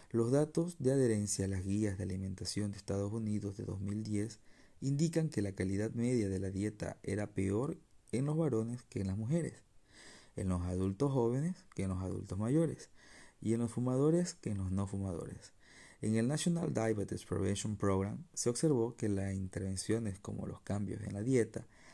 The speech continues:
la práctica de ejercicio y una pérdida moderada de peso del cinco al siete por ciento se asociaban a una reducción del cincuenta y ocho por ciento del riesgo de desarrollar diabetes, pero no redujeron los eventos de enfermedad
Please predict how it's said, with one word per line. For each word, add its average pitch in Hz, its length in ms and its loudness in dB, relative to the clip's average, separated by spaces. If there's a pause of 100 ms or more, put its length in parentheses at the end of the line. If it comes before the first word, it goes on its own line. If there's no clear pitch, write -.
(180)
la - 140 -2
práctica 95 440 -4
de 95 100 2
ejercicio 117 600 0 (160)
y 98 80 -2
una 101 240 0
pérdida 110 400 2
moderada 95 540 0
de 110 100 2
peso 127 460 -2
del 98 180 -6
cinco 107 640 -6 (400)
al 101 160 -6
siete 110 260 0
por - 160 -4
ciento 139 460 0 (500)
se - 120 2
asociaban 143 540 6
a 113 60 2
una 110 220 2
reducción 104 460 2
del 104 140 0
cincuenta 98 380 -4
y 92 100 2
ocho 117 180 0
por 147 120 -2
ciento 120 360 -2
del 139 160 0
riesgo 110 460 0 (320)
de 107 140 2
desarrollar 110 760 4
diabetes, 95 680 -2 (380)
pero 175 180 6
no 151 160 4
redujeron 127 580 4
los 98 120 2
eventos 95 460 0
de 98 60 -2
enfermedad 95 500 -2